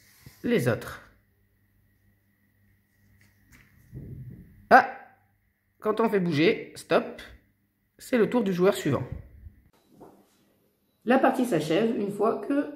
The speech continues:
toutes les baguettes sur la table ont été ramassées. Donc,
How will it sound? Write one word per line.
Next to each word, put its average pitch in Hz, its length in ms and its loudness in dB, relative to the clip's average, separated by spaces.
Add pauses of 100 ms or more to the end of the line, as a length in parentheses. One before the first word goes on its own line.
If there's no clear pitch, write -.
(440)
toutes 294 200 -2
les 226 160 4
baguettes 175 440 0 (300)
sur - 160 -8
la 165 140 2
table 151 360 0
ont 240 140 2
été 170 340 2
ramassées. 127 420 -4 (1000)
Donc, 156 300 0